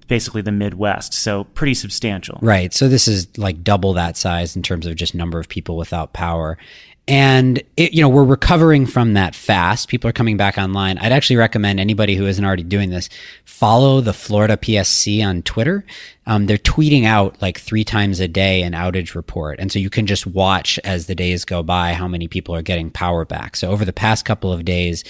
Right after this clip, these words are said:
Speaker 2: it was, and they're, they're measuring in numbers of accounts, not numbers of people, right? So it's actually more people than this. But as of, uh, two days ago, at the time that we're recording, there were still four point seven million accounts without power.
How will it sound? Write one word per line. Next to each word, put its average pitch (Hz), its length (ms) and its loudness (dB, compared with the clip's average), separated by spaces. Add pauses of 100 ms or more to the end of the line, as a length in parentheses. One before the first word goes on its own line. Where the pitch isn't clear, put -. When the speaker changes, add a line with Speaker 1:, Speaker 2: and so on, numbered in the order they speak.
(320)
Speaker 2:
it 117 100 0
was, 95 380 -2
and 117 140 -2
they're, 135 100 4
they're 143 200 4
measuring 139 380 6
in 107 100 2
numbers 104 300 2
of 85 80 -4
accounts, 85 640 -4
not 90 140 -4
numbers 85 320 -4
of 80 120 -12
people, 85 380 -6
right? 78 300 -8
So 87 100 -8
it's - 120 -6
actually 92 240 -4
more 87 240 -2
people 98 340 -4
than 107 160 0
this. 117 240 0
But 92 300 -2 (360)
as 110 320 2
of, 95 560 2
uh, 90 300 0
two 156 160 2
days 135 240 6
ago, 127 440 4
at 107 100 -6
the - 80 -10
time 117 180 0
that 104 80 0
we're 101 100 0
recording, 110 460 2
there 101 100 2
were 95 80 0
still 95 220 0
four 104 240 0
point 101 300 -4
seven 98 340 0
million 95 300 0
accounts 92 400 -6
without 92 280 -4
power. 92 460 0